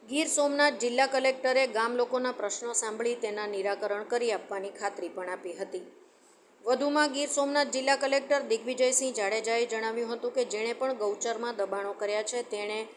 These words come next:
દબાણ દૂર કરી દેવા જોઈએ, તેમજ અધિકારીઓએ અરજદારોના પ્રશ્નો સાંભળી તાત્કાલિક પગલાં ભરવા જોઈએ.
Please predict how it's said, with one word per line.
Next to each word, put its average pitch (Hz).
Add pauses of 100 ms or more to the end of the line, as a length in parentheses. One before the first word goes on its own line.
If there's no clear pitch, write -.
(360)
દબાણ 247
દૂર 285
કરી 254
દેવા 196 (600)
જોઈએ, 233
તેમજ 247
અધિકારીઓએ 269
અરજદારોના 226
પ્રશ્નો 202
સાંભળી 226
તાત્કાલિક 214
પગલાં 196
ભરવા 180
જોઈએ. 170